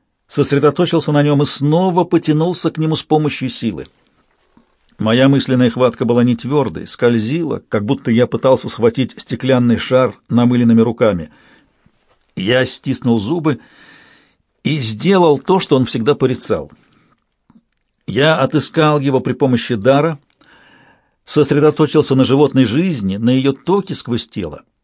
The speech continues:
а потом вонзил в него силу, как иглу. Я начал со списка имен: Чивел, Верити, Шрюд, Фалстар, Видящий, Барич, Кетрикен. Я назвал каждого, кто был нам дорог, надеясь хотя бы на судорогу в знак ответа.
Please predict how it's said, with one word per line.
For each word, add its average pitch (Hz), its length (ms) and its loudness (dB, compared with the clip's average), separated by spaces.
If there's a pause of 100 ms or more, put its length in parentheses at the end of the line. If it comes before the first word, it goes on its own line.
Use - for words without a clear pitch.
(400)
а 123 120 -2
потом 156 440 0
вонзил 131 680 0
в 127 100 -6
него 135 200 2
силу, 190 440 0
как - 340 -4
иглу. 123 420 -4 (1200)
Я 135 220 0
начал 196 320 0
со 151 140 -2
списка 156 400 -6
имен: 98 340 -6 (320)
Чивел, 135 520 -4
Верити, 123 580 -4
Шрюд, 120 460 -6 (380)
Фалстар, 127 800 -2 (100)
Видящий, 117 800 -8
Барич, 110 760 -4
Кетрикен. 123 640 -4 (1080)
Я 131 200 2
назвал 156 300 4
каждого, 127 420 2
кто 135 160 0
был 131 160 2
нам 127 200 4
дорог, 147 300 0
надеясь 113 400 -2
хотя 127 240 -2
бы 139 120 0
на 151 120 2
судорогу 131 680 -2
в 98 60 -8
знак 113 260 -2
ответа. 98 420 -8